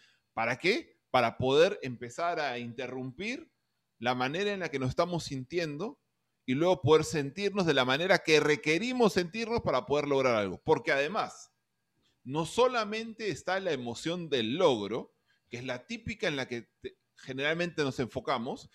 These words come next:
cuando yo campeone me voy a sentir así, cuando ascendamos o así, cuando logre tal resultado, cuando quede en tal puesto me voy a sentir de esta manera, sino que hay una emoción que es la emoción que me lleva hacia ese resultado. Y esa es la primera emoción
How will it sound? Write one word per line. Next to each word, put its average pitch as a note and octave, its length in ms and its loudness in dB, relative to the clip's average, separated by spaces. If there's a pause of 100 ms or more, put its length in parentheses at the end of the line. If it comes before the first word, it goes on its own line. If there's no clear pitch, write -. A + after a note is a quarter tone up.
(200)
cuando B2+ 260 6
yo C#3 160 8
campeone C3 440 2
me B2 60 0
voy B2+ 120 0
a B2 40 -2
sentir A2 260 -6
así, E3+ 280 -6
cuando A#2+ 300 2
ascendamos B2+ 540 -2
o A#2 60 0
así, C#3+ 180 -8
cuando B2+ 280 2
logre C3 340 4
tal B2 200 -4
resultado, D3 680 0 (160)
cuando B2+ 260 -4
quede C#3 200 0
en C3+ 80 -4
tal C3+ 180 -2
puesto C#3+ 260 -2
me A#2+ 60 -4
voy B2+ 100 -2
a B2 40 -4
sentir B2+ 260 -6
de A#2+ 60 -6
esta B2 120 -8
manera, B2+ 460 -4 (540)
sino C#3+ 560 -4
que D3 240 -4
hay D3 180 -2
una D#3+ 160 -2
emoción C3 600 -2
que A#2 120 -4
es C3 120 -4
la C3 200 -2
emoción A#2+ 480 -8
que D3 200 -4
me B2 220 -6
lleva F#3+ 480 0
hacia B2+ 200 -6
ese A2 180 -8
resultado. - 500 -18 (840)
Y C#3+ 200 -10
esa B3+ 200 -4
es A3 60 -6
la E3+ 180 0
primera G3 460 -2
emoción F#3 720 -6